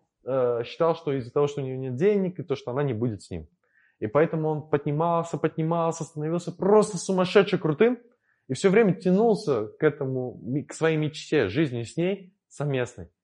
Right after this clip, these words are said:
Как к зелёному маяку, который горел на другом берегу, э, его дом, и вот на другом берегу зелёный маяк, а зелёный маяк как раз в её доме горел.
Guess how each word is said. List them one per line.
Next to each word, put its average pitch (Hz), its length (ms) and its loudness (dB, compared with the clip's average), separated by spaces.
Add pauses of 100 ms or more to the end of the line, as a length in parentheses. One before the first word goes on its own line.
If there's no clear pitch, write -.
(340)
Как - 260 2
к - 40 -8
зелёному 135 500 0
маяку, 147 400 0
который 110 380 -4
горел 127 320 0
на 107 100 -6
другом 113 360 -4
берегу, 117 500 -4 (320)
э, 95 40 -12
его 95 1200 -2
дом, 180 420 0
и 113 80 -8
вот 107 160 -8
на 110 60 -6
другом 117 260 -2
берегу 117 200 -2
зелёный 113 240 -8
маяк, 151 220 -6
а 110 60 -6
зелёный 110 240 -6
маяк 127 200 -6
как - 140 -14
раз 120 140 -8
в 104 100 -4
её 113 240 -2
доме 92 280 -4
горел. 82 280 -6